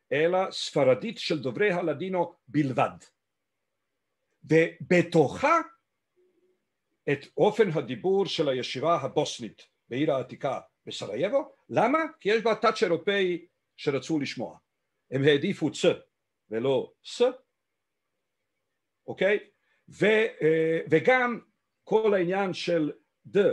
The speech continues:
ז, ת, ס, קצת לא, קצת צרם להם, קצת לא, לא התאים להם לחידוש השפה.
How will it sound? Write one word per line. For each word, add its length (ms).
ז, 180
ת, 80
ס, 120
קצת 380
לא, 260
קצת 200
צרם 300
להם, 180
קצת 240
לא, 260
לא 100
התאים 300
להם 260
לחידוש 420
השפה. 280